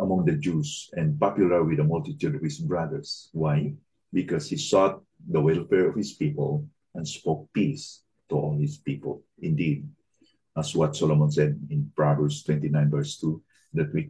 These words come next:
in the righteous reigns, people rejoice. Now, what can we reflect this story of Mordecai,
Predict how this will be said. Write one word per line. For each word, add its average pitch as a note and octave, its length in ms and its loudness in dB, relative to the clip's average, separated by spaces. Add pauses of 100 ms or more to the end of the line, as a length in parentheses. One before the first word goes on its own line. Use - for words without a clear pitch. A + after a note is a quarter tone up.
(160)
in D2+ 80 0
the D2 100 2
righteous - 760 0 (180)
reigns, - 720 -4 (800)
people D2+ 320 2
rejoice. - 720 -8 (1900)
Now, E2+ 520 -2 (540)
what G#2+ 220 0
can B2 160 2
we G2+ 80 6
reflect D#2+ 380 0 (520)
this F2+ 340 2
story D#2 280 4
of D2 80 6
Mordecai, D2 600 4